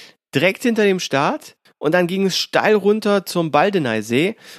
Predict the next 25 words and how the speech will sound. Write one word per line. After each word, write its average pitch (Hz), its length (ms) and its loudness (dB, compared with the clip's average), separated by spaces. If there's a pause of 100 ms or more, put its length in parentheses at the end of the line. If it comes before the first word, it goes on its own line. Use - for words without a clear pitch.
Und - 140 -6
als 196 200 0
ich 185 60 -6
dann 175 140 0
unten 196 300 -2
ankam, - 1000 -4 (340)
war 131 140 0
Dieter 170 280 -2
auch 151 120 2
schon, 151 400 0 (320)
ja, 117 220 -4 (280)
ein 120 100 -12
paar - 260 -2
hundert 151 280 0
Meter 127 420 -2 (280)
weiter 127 340 0
weg. 139 320 -2 (880)
Ich 156 160 0
hab 170 220 -4 (420)
wirklich 165 280 -6
versucht, 160 380 -4
alles 233 260 2
reinzuhauen. 131 680 -4 (120)
Puls 262 380 0
hundertachtzig, 240 1000 -2